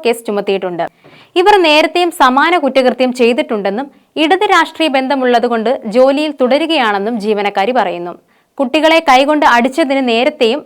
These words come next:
ഇതേ പ്രതികൾക്കെതിരെ അച്ചടക്ക നടപടി സ്വീകരിച്ചുവെങ്കിലും ഇടത് രാഷ്ട്രീയ ബന്ധമുള്ള മൂന്നുപേരെയും വീണ്ടും ജോലിയിലെടുക്കുകയായിരുന്നുവെന്നും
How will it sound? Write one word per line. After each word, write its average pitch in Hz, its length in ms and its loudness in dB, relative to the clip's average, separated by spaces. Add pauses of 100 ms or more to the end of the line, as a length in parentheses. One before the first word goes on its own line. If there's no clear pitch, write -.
(140)
ഇതേ 277 260 0
പ്രതികൾക്കെതിരെ 247 600 0 (160)
അച്ചടക്ക 285 480 -2
നടപടി 208 340 -2
സ്വീകരിച്ചുവെങ്കിലും 226 760 -4 (520)
ഇടത് 415 320 2
രാഷ്ട്രീയ 330 460 2
ബന്ധമുള്ള 269 500 2
മൂന്നുപേരെയും 240 600 0 (140)
വീണ്ടും 254 320 -2 (120)
ജോലിയിലെടുക്കുകയായിരുന്നുവെന്നും 220 1300 -2